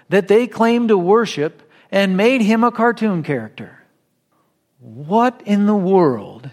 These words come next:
is going on with these people? And I was very angry. I mean, the Alpha and the Omega, he's holy and glorious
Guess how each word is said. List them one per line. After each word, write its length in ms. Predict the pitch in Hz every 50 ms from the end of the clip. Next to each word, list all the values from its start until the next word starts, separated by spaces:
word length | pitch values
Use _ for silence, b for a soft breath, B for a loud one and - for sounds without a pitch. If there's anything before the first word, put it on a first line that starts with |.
| -
is 240 | - 160 180 185 170
going 320 | 160 175 196 202 196 196
on 720 | 196 208 233 254 254 208 147 127 127 156 185 196 190 180 - _ _ _ _ _ _ _ _ _ _ _ _ _ _ _ _ _
with 180 | - 262 269 262
these 220 | 285 277 277 233
people? 680 | 202 277 294 320 339 330 311 202 135 - - - _ _ _ _ _ _ _ _ _ _ _ _ _ _ _ _ _ _ _ _ _ _
And 160 | - 226 254
I 120 | 277 285 277
was 180 | 277 247 190
very 340 | 196 247 262 269 269 262 247
angry. 540 | 233 226 208 185 156 131 120 101 113 123 _ _ _ _ _ _ _ _ _ _ _ _ _ _ _ _ _ _ _ _
I 80 | - 226
mean, 320 | 240 240 240 214 175 156
the 160 | 151 170 190 202
Alpha 320 | 214 220 233 208 - -
and 80 | 180 156
the 140 | 156 156
Omega, 480 | 156 156 175 190 208 208 214 202 196 190 _ _ _ _ _ _ _ _ _ _
he's 260 | _ - 110 113 120 107
holy 840 | 98 - - - - 190 214 214 196 170 143 113 104 104 - _ _ _
and 240 | - 135 147 139 123
glorious 920 | 123 - 156 185 208 208 202 175 151 123 104 98 - - - - - -